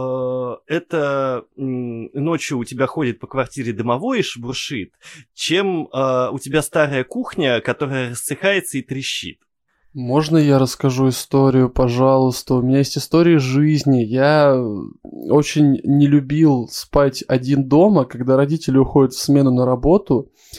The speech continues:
Speaker 2: и телевизор стоял в гостиной. Щас же не принято говорить «зал». Вот, поэтому телевизор стоял в гостиной, и в гостиной стоял диван, который раскладывается, и я обычно включал себе телевизор, какой-нибудь Муз Т В, который там по ночам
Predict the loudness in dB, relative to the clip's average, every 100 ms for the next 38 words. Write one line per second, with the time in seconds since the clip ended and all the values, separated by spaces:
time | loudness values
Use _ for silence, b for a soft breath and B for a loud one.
0 | B B -4 0 2 2 0 0 0 2
1 | 2 2 0 2 2 2 0 0 -2 2
2 | 2 2 -4 _ _ _ _ _ -6 -4
3 | -2 -4 0 2 2 2 2 4 2 -2
4 | 0 2 2 0 -4 B B B -10 -2
5 | -2 0 2 2 2 -2 0 2 4 2
6 | 2 0 2 0 -2 0 4 6 6 4
7 | 0 0 0 2 2 2 0 0 0 2
8 | 2 2 2 2 2 0 0 0 -4 -6
9 | -4 -4 0 2 4 2 2 0 2 4
10 | 4 4 2 0 0 -2 -2 0 0 0
11 | -4 -4 -2 0 2 2 0 0 0 0
12 | 0 0 -2 0 0 2 2 0 0 2
13 | 2 0 -2 0 0 0 0 0 -2